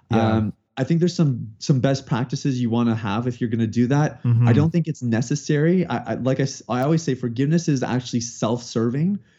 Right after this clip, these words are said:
Speaker 2: It's not
Speaker 1: Right.
Speaker 2: selfish, but it's self-serving. You do it for your sake, and there is a chance you get to restore that relationship, but
Speaker 1: Mm-hmm.
Speaker 2: it's not a guarantee.
Speaker 1: Yeah, and I, and I think that's in the lines too, where,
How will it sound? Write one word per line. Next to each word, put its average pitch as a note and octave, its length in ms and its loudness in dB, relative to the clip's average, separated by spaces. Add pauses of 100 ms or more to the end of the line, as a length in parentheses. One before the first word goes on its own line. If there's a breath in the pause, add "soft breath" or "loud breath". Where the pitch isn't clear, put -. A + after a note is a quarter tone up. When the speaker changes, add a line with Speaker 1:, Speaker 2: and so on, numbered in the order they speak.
(120)
Speaker 2:
It's - 120 -6
not D3 140 2
Speaker 1:
Right. A2+ 100 0
Speaker 2:
selfish, G#2+ 600 -2
but B2 100 0
it's B2 120 -2
self-serving. C3+ 760 0 (280 loud breath)
You C3+ 100 4
do D3 140 6
it - 80 2
for - 140 0
your B2 240 4
sake, B2 460 0
and A#2 220 2
there C#3+ 120 2
is D3+ 200 2
a F3 60 2
chance C#3 320 0
you B2+ 60 0
get B2+ 140 0
to - 80 -2
restore A#2 360 2
that A2 160 0
relationship, G#2+ 640 -2
but G#2 160 0
Speaker 1:
Mm-hmm. A2 220 2
Speaker 2:
it's G#2+ 100 4
not A#2+ 160 4
a A#2 60 0
guarantee. F2+ 500 -4 (460)
Speaker 1:
Yeah, B2+ 320 2
and B2+ 200 2
I, C3 60 2
and B2+ 240 0
I B2+ 40 4
think B2 200 4
that's C3 240 0
in B2+ 180 0
the A#2+ 100 4
lines A2+ 440 0
too, A#2+ 320 2
where, A2 500 -2